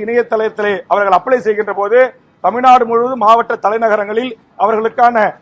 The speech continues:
பயிற்சி மையங்களை உருவாக்கி அவர்கள் முழுவதுமாக அந்த ஐ ஏ எஸ், ஐ பி எஸ், குரூப் ஒன், குரூப் டூ, குரூப் ஃபோர் வரையிலும் அவர்கள் அந்த இலக்கை நோக்கி வெற்றி அடைகின்ற வரையில் அவர்களுக்கு அது கிடைப்பதற்கு உறுதி செய்வதற்குரிய நடவடிக்கைகளை மாண்புமிகு தமிழக முதலமைச்சர் அவர்களும் தமிழ்நாடு அரசும் எடுக்க வேண்டும்.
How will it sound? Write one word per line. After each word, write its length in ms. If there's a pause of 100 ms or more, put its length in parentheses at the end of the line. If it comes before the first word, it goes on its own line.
(140)
பயிற்சி 340
மையங்களை 320 (100)
உருவாக்கி 440 (420)
அவர்கள் 340 (340)
முழுவதுமாக 480
அந்த 180
ஐ 100
ஏ 120
எஸ், 200
ஐ 20 (100)
பி 140
எஸ், 160
குரூப் 240
ஒன், 140
குரூப் 200
டூ, 60 (120)
குரூப் 200
ஃபோர் 220
வரையிலும் 420 (320)
அவர்கள் 320 (220)
அந்த 100 (100)
இலக்கை 360
நோக்கி 320
வெற்றி 280 (120)
அடைகின்ற 420
வரையில் 340 (360)
அவர்களுக்கு 420
அது 160
கிடைப்பதற்கு 580
உறுதி 220
செய்வதற்குரிய 520
நடவடிக்கைகளை 580 (340)
மாண்புமிகு 400
தமிழக 380
முதலமைச்சர் 440
அவர்களும் 340 (240)
தமிழ்நாடு 460
அரசும் 340
எடுக்க 300
வேண்டும். 320